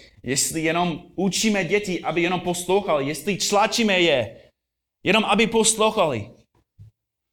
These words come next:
víceméně tvoříme jenom farizejové. Vytvoříme jenom farizej. A budeme mít jenom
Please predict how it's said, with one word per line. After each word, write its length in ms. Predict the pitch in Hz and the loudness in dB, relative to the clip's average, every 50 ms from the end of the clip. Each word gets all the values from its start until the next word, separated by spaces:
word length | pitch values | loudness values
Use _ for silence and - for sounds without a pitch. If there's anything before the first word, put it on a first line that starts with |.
| _ _ | _ _
víceméně 480 | - 143 143 - 165 160 156 156 156 139 | -14 -10 -6 -6 -4 -4 -2 -4 -4 -6
tvoříme 520 | - - 147 143 143 139 156 147 147 135 | -6 -6 -4 -4 -4 -4 -4 -6 -6 -6
jenom 360 | 135 139 139 135 127 120 123 - | -4 -4 -6 -6 -6 -8 -10 -12
farizejové. 640 | - 123 120 117 104 107 98 87 87 87 85 85 - _ _ _ _ _ _ _ _ _ _ _ _ _ _ _ _ _ _ _ _ _ _ _ _ | -10 -8 -8 -8 -8 -10 -12 -12 -14 -14 -16 -18 -20 _ _ _ _ _ _ _ _ _ _ _ _ _ _ _ _ _ _ _ _ _ _ _ _
Vytvoříme 540 | - 120 - - 139 143 131 139 135 135 127 | -14 -12 -6 -4 -4 -2 -2 -2 -2 -2 -2
jenom 220 | 127 131 131 127 | -2 -2 -2 -4
farizej. 580 | - - 135 127 131 127 117 113 101 101 98 - _ _ _ _ _ _ _ _ _ _ _ _ _ _ _ _ _ _ _ _ _ _ _ _ _ _ _ _ | -6 -6 -8 -8 -6 -6 -6 -6 -8 -10 -12 -14 _ _ _ _ _ _ _ _ _ _ _ _ _ _ _ _ _ _ _ _ _ _ _ _ _ _ _ _
A 60 | - 98 | -8 -6
budeme 260 | 113 127 135 143 139 | -4 -2 0 0 2
mít 220 | 139 135 131 131 | 2 2 0 0
jenom 460 | 127 127 131 131 131 127 123 - - | -2 -2 -2 -2 -2 -4 -6 -10 -16